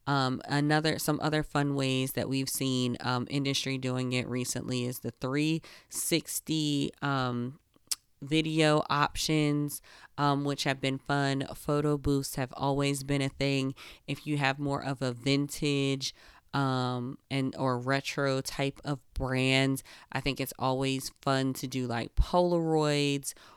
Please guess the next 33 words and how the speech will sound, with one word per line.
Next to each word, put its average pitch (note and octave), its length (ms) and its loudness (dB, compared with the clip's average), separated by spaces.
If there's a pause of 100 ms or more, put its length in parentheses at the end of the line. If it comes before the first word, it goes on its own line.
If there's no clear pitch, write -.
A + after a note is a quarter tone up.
(140)
or, B2+ 560 2
um, B2 480 -2
I, C3 200 0
I C3+ 260 -2
actually C#3 400 -2
really C3+ 260 0
love B2+ 280 -2
having, B2 360 -2 (120)
um, B2 400 -2 (420)
a C#3+ 80 4
cartoonist G3 1080 6
on D#3+ 300 6
site, D3+ 520 0 (360)
um, D3 200 2
different F#3+ 420 0
things E3 220 2
that'll C#3+ 180 0
make C3+ 280 0
people, C#3 380 0
like, B2+ 300 -4
say, B2+ 260 2
"Wow, A2+ 460 -4
like, - 320 -4
this D3 240 4
is E3 180 4
fun. D3+ 440 6
This C#3+ 160 0
is C3+ 100 -6
something C#3 360 -2
that C3+ 200 0 (380)
I C3 480 2 (120)
didn't D#3 260 4
expect." - 840 -2